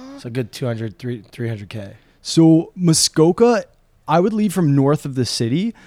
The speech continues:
Speaker 2: so I could actually get to it in probably, uh, a hundred and eighty. But yeah, you're right. It's, it's probably two hundred kilometers is a good estimate.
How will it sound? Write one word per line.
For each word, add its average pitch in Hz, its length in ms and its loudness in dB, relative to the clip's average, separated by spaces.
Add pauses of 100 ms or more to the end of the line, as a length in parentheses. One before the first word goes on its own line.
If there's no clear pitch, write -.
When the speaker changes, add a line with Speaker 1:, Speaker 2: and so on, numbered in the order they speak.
Speaker 2:
so - 260 -6
I 139 160 0
could 226 120 0
actually 180 360 0
get 120 360 -4
to 156 180 0
it 165 80 0
in 135 120 0
probably, 131 560 2 (160)
uh, 62 360 -4
a - 100 -12
hundred 143 280 0
and 120 80 -4
eighty. 156 400 -6 (260)
But 139 160 -2
yeah, 143 140 2
you're 135 180 0
right. 123 180 0
It's, 135 260 -4
it's - 340 -6 (240)
probably 170 500 0
two - 220 -6
hundred 127 260 -2
kilometers 117 540 -8
is 127 160 -8
a - 20 -6
good 123 160 -2
estimate. 123 440 -10